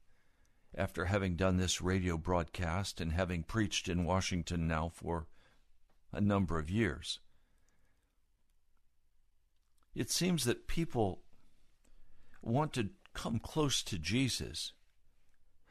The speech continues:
without talking about their sin,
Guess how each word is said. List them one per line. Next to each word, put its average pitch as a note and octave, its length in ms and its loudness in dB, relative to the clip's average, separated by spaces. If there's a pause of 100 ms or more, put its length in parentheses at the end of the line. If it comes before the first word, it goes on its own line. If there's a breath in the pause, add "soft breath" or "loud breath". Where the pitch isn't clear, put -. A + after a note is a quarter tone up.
(140 loud breath)
without G#2+ 540 -2
talking A#2+ 460 4
about F2+ 320 2
their E2 160 0
sin, D2 500 2